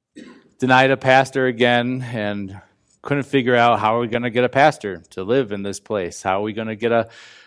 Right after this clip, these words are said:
a, a, k-, keep going as a congregation?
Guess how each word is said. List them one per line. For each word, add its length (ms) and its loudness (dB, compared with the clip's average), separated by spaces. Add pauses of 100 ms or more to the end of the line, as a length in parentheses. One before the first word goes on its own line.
(140)
a, 80 -4
a, 340 -4
k-, 280 -8
keep 260 -4
going 340 4
as 160 -2
a 60 -8
congregation? 960 -2